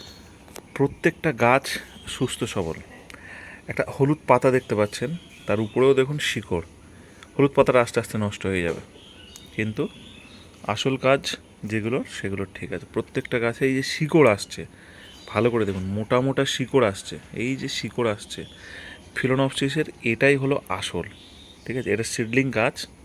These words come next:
দুর্দান্ত রেজাল্ট। বড় গাছের রেজাল্ট তো মানে, কি বলবো, অফুরন্ত সুন্দর রেজাল্ট।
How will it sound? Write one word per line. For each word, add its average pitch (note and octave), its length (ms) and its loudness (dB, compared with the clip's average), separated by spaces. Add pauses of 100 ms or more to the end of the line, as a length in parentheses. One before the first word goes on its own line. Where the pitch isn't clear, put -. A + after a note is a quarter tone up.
দুর্দান্ত B2 600 0
রেজাল্ট। F#2+ 420 -2 (760)
বড় A#2 240 4
গাছের C#3+ 280 2
রেজাল্ট C3 340 2
তো B2 320 4 (480)
মানে, G2+ 400 -4 (720)
কি A2+ 100 0
বলবো, F#2+ 340 0 (1300)
অফুরন্ত A2+ 680 2 (580)
সুন্দর G#2+ 440 -2
রেজাল্ট। F2 340 -4